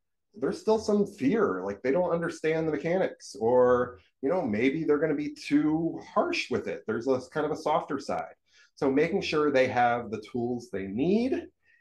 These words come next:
and you cannot do it.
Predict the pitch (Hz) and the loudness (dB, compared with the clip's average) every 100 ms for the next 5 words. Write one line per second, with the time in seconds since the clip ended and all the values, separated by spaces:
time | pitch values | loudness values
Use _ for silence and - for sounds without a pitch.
0 | _ _ 127 127 131 131 135 139 107 113 | _ _ 2 4 4 4 2 -2 -12 -8
1 | 175 240 247 240 - 185 165 143 139 139 | -4 0 0 -2 0 2 4 4 4 2
2 | - 196 98 - - | -4 -2 -2 -2 -12